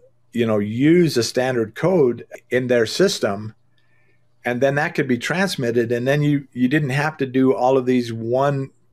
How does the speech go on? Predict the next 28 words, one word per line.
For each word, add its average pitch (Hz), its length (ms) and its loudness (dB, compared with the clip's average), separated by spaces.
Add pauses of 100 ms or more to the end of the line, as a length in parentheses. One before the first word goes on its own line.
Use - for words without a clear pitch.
(180)
one-to-one, 127 1000 0
many-to-many 127 920 0 (140)
mappings 113 760 -4
between 123 480 -4
systems. - 580 -2 (400)
But 127 140 2
what, 147 380 0 (220)
you - 220 -4
know, 127 120 2
sort 135 200 2
of 127 80 0
getting 147 240 2
back 143 280 -2
to, 127 320 -2
to 117 100 -2
the 113 100 -2
point 143 320 0
that 107 80 -6
you 117 160 0
asked 165 280 -2
about, 107 440 -4 (560)
what 131 180 4
occurred 190 400 0
to 143 160 4
us 127 160 0
at 147 100 0
that 117 260 0
time 120 580 -4